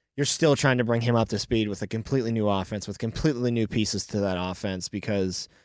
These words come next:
you know, he's just signed as a free agent in this offseason. So he's got a lot of stuff that he's gotta work on.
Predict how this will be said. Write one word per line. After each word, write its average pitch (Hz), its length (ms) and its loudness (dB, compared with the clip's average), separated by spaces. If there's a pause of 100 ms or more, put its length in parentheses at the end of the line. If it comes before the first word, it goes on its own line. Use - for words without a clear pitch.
(340)
you 98 80 -2
know, 98 100 0
he's 107 420 -2
just - 220 -4
signed 143 320 4
as 101 100 -2
a 101 60 -6
free 107 220 2
agent 135 280 2
in 95 140 -4
this 90 140 -6
offseason. 87 580 -6
So 95 120 -4
he's 123 200 2
got 143 160 4
a 127 60 6
lot 120 280 8
of 113 140 4
stuff - 240 0
that 98 140 -4
he's 151 240 2
gotta 113 200 4
work 101 300 -2
on. 95 320 -4